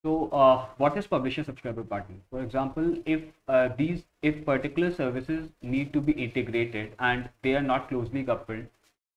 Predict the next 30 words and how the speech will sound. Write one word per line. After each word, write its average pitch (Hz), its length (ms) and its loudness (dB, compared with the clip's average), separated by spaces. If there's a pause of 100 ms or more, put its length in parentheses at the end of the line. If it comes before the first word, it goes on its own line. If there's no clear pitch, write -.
(140)
like, 120 360 2
uh, 127 360 4 (400)
publisher 139 600 4 (100)
or 135 340 4
ser-, 131 280 0
this 156 240 2
service 139 440 2
does 127 240 4
not 139 240 4
depend 135 500 -2
on 135 340 -2
response 131 520 2
for 151 120 0
this 123 240 -2
service, 123 440 -4 (440)
or 135 260 8
it 135 220 -2
has 156 360 0 (200)
very 135 320 4
less 139 220 2
dependency 120 640 -2
on 123 100 -2
this 120 180 -4
service. 123 320 -4
So 156 80 -2
what 120 300 -4
we 127 80 0
can 156 240 4
do 131 220 2
is, 127 100 0